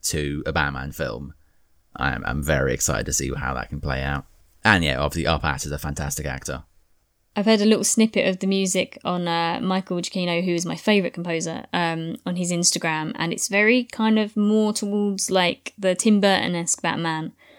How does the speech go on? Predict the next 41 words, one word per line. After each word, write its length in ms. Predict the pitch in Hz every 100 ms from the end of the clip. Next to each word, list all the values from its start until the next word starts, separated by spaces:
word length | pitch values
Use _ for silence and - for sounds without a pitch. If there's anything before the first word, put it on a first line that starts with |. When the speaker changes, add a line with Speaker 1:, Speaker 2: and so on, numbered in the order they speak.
| _ _ _ -
Speaker 2:
Yeah, 180 | 185 160
I'm 120 | 175
very 240 | 180 175
looking 200 | 165 165
forward 220 | 165 165 156
to 100 | 160
the 100 | 165
music 480 | 165 165 170 165 160
in 100 | 156
this 200 | - 190
as 120 | 165
well, 220 | 160 156
which 180 | - -
I'm 80 | 165
sure 320 | - 185 175
will 160 | 160 -
only 260 | 190 190
make 240 | 180 160 -
the 80 | 170
film 520 | - 156 151 147 - -
better 400 | - - - 151
than 360 | 185 151 - -
whatever 280 | - 180 -
it's 140 | -
gonna 140 | -
be. 220 | - - - _ _
But, 140 | - -
um, 280 | 139 139 -
I'm 120 | 214
hoping 280 | 226 269 170
it's 100 | -
gonna 80 | 156
be 120 | 151
really, 420 | 151 156 147 160 _ -
really 240 | 165 151
good. 240 | 151 151 - _ _ - - - _ _ _
But, 180 | 208 -
um, 460 | 185 180 180 180 -
yeah, 300 | 202 277 285 -
we'll, 360 | 220 240 233
uh, 340 | 226 220 220